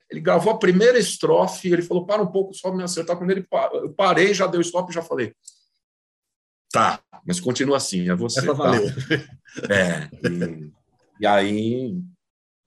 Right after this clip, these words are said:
Speaker 1: foi legal pra caramba de ter gravado.
Speaker 2: Agora, quem tá com você no time?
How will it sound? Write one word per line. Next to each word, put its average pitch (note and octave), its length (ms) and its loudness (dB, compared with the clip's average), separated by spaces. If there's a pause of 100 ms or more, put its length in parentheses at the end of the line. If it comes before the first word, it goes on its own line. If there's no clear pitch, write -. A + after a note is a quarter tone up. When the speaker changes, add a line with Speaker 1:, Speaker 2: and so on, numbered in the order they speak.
(280)
Speaker 1:
foi G2+ 120 6
legal G2+ 280 4
pra G#2 120 -4
caramba D#2+ 440 -4
de D#2 280 -14
ter F2 120 -10
gravado. D2+ 400 -10 (220)
Speaker 2:
Agora, F#3 400 0
quem B3+ 140 -2
tá B3+ 100 0
com A3+ 100 -2
você F#3 300 2
no D3 80 0
time? G2+ 400 -6